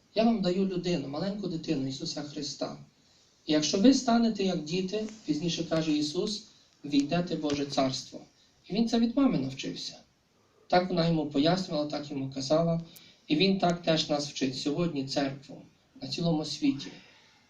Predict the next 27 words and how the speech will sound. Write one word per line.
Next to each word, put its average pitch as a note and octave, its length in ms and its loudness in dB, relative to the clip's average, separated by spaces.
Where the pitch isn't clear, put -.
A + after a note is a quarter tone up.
Щоб C#3 380 -2
ми A#3 140 6
були, G3+ 380 0
перш E3 340 0
за D#3 120 -6
все, D3 320 -2
людьми. C3+ 440 -4
І - 80 -10
це F#3 140 2
є F3+ 60 4
дуже D#3+ 240 2
важливо. D3+ 540 2
Тому D#3 180 -2
теж, D#3+ 360 2
кохані, F3+ 420 6
просимо E3+ 560 4
Бога, F3+ 380 6
щоб D3 400 -4
цей D3 220 2
відпуст, F3+ 640 -2
так, D3 260 2
це F3+ 80 2
правда, G3 340 8
що F#3 160 -2
Він F#3 80 0
нас F3+ 280 0
обожнює, D#3+ 680 0